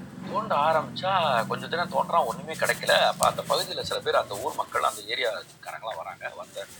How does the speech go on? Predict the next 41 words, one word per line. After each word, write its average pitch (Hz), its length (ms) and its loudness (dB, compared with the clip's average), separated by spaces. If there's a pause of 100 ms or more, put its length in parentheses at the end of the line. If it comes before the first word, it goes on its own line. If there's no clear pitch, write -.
(240)
சில 113 140 -2
பேர் 131 180 -2
கொள்ளைக்காரங்களாம் 110 520 0
இருக்காங்க. - 340 -14 (560)
அவங்க 147 360 0
வந்துட்டு, 143 240 -20
"என்ன, 151 400 6 (120)
எதை 160 260 4
நீ 185 100 4
இங்க 165 200 0
புத-, 120 360 -4 (140)
புதைச்சு 170 220 0
வைக்கிற?" 95 360 -2
அப்படின்னு - 180 -12
கேட்க 92 220 -12
ஆரம்பிக்கிறாங்க. - 520 -20 (200)
அவன் 143 260 2
ஆக்சுவலா 185 220 2
தோன்றது 160 440 -2
எதுக்கு? 151 340 -6
புதையலை 151 200 0
எடுக்க. 120 380 0
ஆனா 170 140 4
அதை 139 200 0
சொல்லல 151 300 -2
தலைவன். 101 280 -12 (920)
"ஆ, 180 360 10 (540)
சும்மா 226 260 6
தான் 185 140 6
தோன்றேன், 139 220 -2
சும்மா 196 220 0
தான் 170 200 0
தோன்றேங்கிறான்." 120 400 -6
ஏன்னா 196 280 2
புதையலை 220 240 6
தோன்றேன்னு 185 380 -4
சொன்னானா 175 240 -2
இவங்க 170 180 -6
பிரச்சனை 156 400 -2
ஆயிடுமேன்றதுக்காக 123 540 -10
தோன்றான். - 440 -10